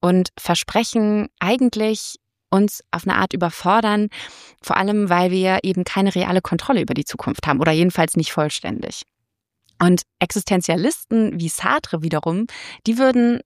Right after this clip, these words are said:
wahrscheinlich fragen, ob Neujahresvorsätze vielleicht auch eher eine Selbsttäuschung sind,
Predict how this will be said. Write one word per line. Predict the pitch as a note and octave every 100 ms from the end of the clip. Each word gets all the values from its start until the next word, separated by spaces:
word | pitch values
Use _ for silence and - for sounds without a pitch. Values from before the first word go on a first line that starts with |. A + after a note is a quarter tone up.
| -
wahrscheinlich | - F#3+ G3 G3 F3+
fragen, | - E3 E3+ G3+ G#3 -
ob | E3+ -
Neujahresvorsätze | E3 F3 A#3+ A3+ G3+ - G3 F#3+ - - F#3+ F#3+ - - - -
vielleicht | - F3+ F3 A3 C#4+ -
auch | G3+ - -
eher | G3 B3 B3+ B3 - _ -
eine | F3
Selbsttäuschung | D#3 D3+ E3+ - - A3+ B3 - A#3+
sind, | - A3 B3+ -